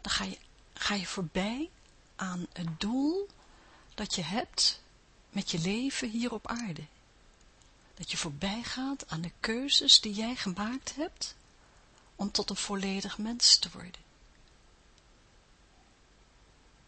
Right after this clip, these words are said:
Dat je eigenlijk het liefst alle moeilijkheden zou willen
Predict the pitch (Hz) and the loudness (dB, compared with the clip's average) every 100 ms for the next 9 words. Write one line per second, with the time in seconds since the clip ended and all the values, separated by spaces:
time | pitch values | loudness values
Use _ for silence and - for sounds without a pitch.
0 | - - - - - - - - - - | -20 -20 -20 -20 -20 -20 -20 -20 -20 -20
1 | - - - - - - - - - - | -20 -20 -20 -20 -20 -20 -20 -20 -16 -10
2 | - - 220 233 185 185 160 - 208 262 | -8 -2 -2 -2 -6 -6 -4 -2 0 6
3 | - - 202 208 170 202 240 - 196 190 | 6 6 -4 -2 0 -2 -2 -4 -2 6
4 | - 180 175 | 6 6 -8